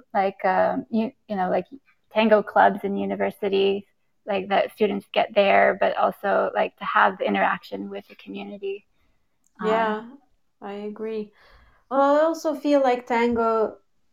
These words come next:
Speaker 2: is, like, tango is that, right? It's all ages, like, bonded
Speaker 1: Yeah.
Speaker 2: through this,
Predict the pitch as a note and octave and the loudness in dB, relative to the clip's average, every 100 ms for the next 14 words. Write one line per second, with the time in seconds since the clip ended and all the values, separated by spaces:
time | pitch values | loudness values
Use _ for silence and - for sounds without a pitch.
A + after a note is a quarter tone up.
0 | _ _ _ _ _ G3 A3 A3 G3 - | _ _ _ _ _ 4 6 6 0 -8
1 | G#3 G#3 G3+ - _ _ _ _ _ _ | 4 4 4 -2 _ _ _ _ _ _
2 | A3 A3+ A#3 A3 A3 G#3+ - F3+ F3+ F3 | 0 0 2 4 4 2 0 0 0 -4
3 | F#3+ G3+ G#3 - - - - - G#3 G#3 | -4 -2 -4 -6 -10 -18 -10 2 4 6
4 | G#3 G3+ G3+ G3 G3 F#3+ - - _ _ | 6 4 2 0 0 -4 -16 -20 _ _
5 | _ _ _ _ _ _ F3+ F#3 F3+ F#3+ | _ _ _ _ _ _ -4 -4 -2 -2
6 | F#3+ G3 G#3 G#3+ B2+ - F#3 F#3 F#3+ F#3 | 0 0 2 4 4 0 -6 -4 0 0
7 | F#3+ F#3 _ _ _ - F#3 F#3+ F#3 - | 0 -6 _ _ _ -4 -2 -2 -6 -16
8 | - | -20